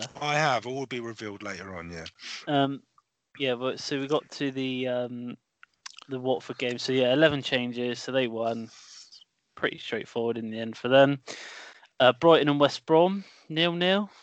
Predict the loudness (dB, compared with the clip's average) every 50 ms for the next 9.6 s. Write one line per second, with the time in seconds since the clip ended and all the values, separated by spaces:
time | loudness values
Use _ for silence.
0 | _ _ _ _ _ _ -2 -2 -2 0 0 2 2 2 2 0 -4 0 0 0
1 | 0 0 -2 0 0 2 0 0 -2 -6 -10 -12 _ _ _ _ -2 -2 -2 -2
2 | -4 -10 _ _ -10 -8 -8 -8 -8 -8 -8 -8 -8 -8 -6 -6 -6 -4 -2 -2
3 | -2 -2 -2 -4 -4 -4 -4 -4 -4 -6 -6 _ 0 0 0 0 0 -2 0 0
4 | -2 -4 -6 -6 -6 -2 0 2 2 2 0 -2 -4 -2 0 0 0 0 0 0
5 | -2 0 0 -2 -2 -2 -2 -4 -2 0 0 0 2 0 0 -2 2 2 4 4
6 | 2 0 -4 -6 -4 -4 -2 -4 -2 -4 -4 -2 0 0 0 0 0 0 0 0
7 | 0 -2 -2 -8 _ _ -6 -4 -4 -4 -4 -2 0 0 0 0 -2 -4 -4 -4
8 | -4 -2 0 0 0 -2 -4 -6 -6 -6 -6 -4 -6 -8 -6 -6 -6 -4 0 2
9 | 4 6 8 8 8 8 6 4 2 0 -2 -4